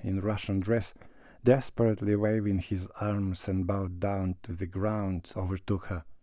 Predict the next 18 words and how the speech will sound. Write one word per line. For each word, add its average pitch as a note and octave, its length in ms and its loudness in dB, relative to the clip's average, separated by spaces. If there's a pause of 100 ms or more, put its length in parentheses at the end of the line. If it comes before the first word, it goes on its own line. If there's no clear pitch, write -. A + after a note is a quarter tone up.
(760)
She - 180 2
skated - 560 -2
a G2+ 60 -2
little A2 420 0
uncertainly, F#2+ 920 -2 (400)
taking - 380 -2
her F2 180 0
hands A#2 480 0
out F#2+ 340 -2
of F2+ 160 -4
the F#2+ 120 -2
little F#2+ 340 -2
muff G#2 340 -2 (440)
that F2+ 180 -4
hung G2 320 0
on G#2 180 0
a G2+ 60 0
cord A2+ 480 0